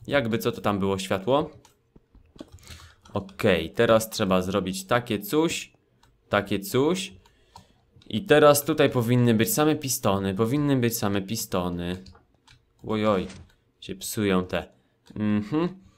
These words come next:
Okej, czyli tutaj będzie coś takiego. Tutaj będą same, same te teoretycznie powinny być pistony i tutaj powinno być widać to.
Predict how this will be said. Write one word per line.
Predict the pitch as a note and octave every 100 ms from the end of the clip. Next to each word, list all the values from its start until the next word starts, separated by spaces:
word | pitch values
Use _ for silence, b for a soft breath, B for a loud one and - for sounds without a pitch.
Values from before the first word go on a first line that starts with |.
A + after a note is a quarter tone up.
| b _
Okej, | B2+ - G#2
czyli | F#2+ G2 F#2+
tutaj | C3+ - A2
będzie | G#2 G2
coś | F#2+ G#2
takiego. | - F#2+ B2+ B2 C#3+ D3 D3+ b b b -
Tutaj | A2+
będą | A2+ A2 G#2+
same, | G#2+ A2+ A#2 A2 G#2 G2
same | - A2 G#2
te | G#2
teoretycznie | G2 G2+ G2 F#2+ G2+ G#2+
powinny | F#2+ F#2 F#2
być | F#2
pistony | - G#2 - D#3+ D3
i | D3
tutaj | C#3+ B2
powinno | A2 G2 G2+ G2
być | F#2+ F#2+
widać | F2+ F#2+ F#2+
to. | - F2+